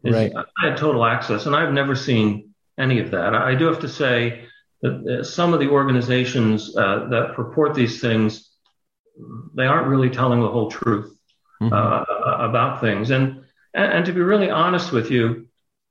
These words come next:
Speaker 1: the financial investment alone, say, of a, a, a herd of elephants
Speaker 2: Right.
Speaker 1: is so significant. Why would you treat an elephant in, in a way that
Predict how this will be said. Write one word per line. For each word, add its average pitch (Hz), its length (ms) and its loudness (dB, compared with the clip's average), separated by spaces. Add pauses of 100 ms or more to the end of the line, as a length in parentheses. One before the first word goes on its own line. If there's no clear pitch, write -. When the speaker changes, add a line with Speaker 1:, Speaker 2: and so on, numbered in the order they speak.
(120)
Speaker 1:
the 160 100 0
financial 180 680 0
investment 143 640 0
alone, 107 800 0
say, 123 320 0
of 107 160 0
a, 101 240 0 (120)
a, 117 60 -2
a - 280 -6
herd 139 280 0
of 113 80 0
elephants 107 680 -2 (320)
Speaker 2:
Right. 98 240 0
Speaker 1:
is 131 200 0 (200)
so - 380 0
significant. 131 920 -2 (880)
Why 123 280 0
would 170 300 2
you 123 220 2
treat 131 500 0
an 110 120 -2
elephant 117 680 0
in, 117 200 -2
in 107 100 2
a 104 40 2
way 127 360 2
that 101 360 0